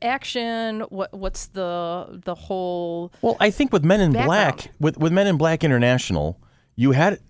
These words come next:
Speaker 2: everybody's hype was based around Chris Hemsworth and,
Speaker 1: Mm-hmm.
Speaker 2: and T-, Tessa
Speaker 1: Tessa Thompson.
Speaker 2: Thompson. And they had great chemistry in the Thor movies they've done
Speaker 1: Mm-hmm.
Speaker 2: together. All right.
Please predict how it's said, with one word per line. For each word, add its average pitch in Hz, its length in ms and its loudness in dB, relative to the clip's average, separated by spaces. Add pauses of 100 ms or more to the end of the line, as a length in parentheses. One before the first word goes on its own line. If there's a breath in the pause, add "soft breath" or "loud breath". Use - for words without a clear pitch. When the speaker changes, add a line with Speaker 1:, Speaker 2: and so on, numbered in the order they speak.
(120)
Speaker 2:
everybody's 180 420 2
hype - 380 -2
was 113 140 0
based 120 300 -2
around 110 220 2
Chris - 180 -2
Hemsworth 95 520 -2
and, 92 240 0
Speaker 1:
Mm-hmm. 92 80 -8
Speaker 2:
and 90 360 -2
T-, - 80 -12 (100)
Tessa - 220 -6
Speaker 1:
Tessa 196 380 -2
Thompson. 165 360 -8
Speaker 2:
Thompson. 104 320 -2 (420 soft breath)
And 147 120 2
they 165 80 4
had 160 140 2
great 160 220 0
chemistry 139 420 0
in 117 60 2
the 107 80 0
Thor 139 200 2
movies 95 320 0
they've 87 160 0
done 87 160 2
Speaker 1:
Mm-hmm. 82 160 -4
Speaker 2:
together. 73 300 -4 (440 soft breath)
All 92 140 0
right. 87 340 2